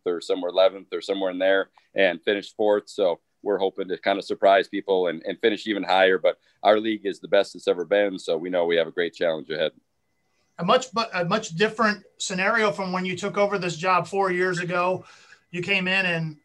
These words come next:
Speaker 2: I don't think there was any question the Eastern was gonna be picked in eleventh and twelfth based on, on where they had been the, the previous year or two. And you guys have come in and done a, an incredible job of, of putting that team in the upper half.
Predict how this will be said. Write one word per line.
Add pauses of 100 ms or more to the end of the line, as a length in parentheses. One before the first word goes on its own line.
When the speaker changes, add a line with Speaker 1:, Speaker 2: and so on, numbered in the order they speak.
(120)
Speaker 2:
I
don't
think
there
was
any
question
the
Eastern
was
gonna
be
picked
in
eleventh
and
twelfth
based
on,
on
where
they
had
been
the, (480)
the
previous
year
or
two.
And (640)
you
guys
have
come
in
and
done
a,
an
incredible
job
of,
of
putting
that
team (380)
in
the
upper
half.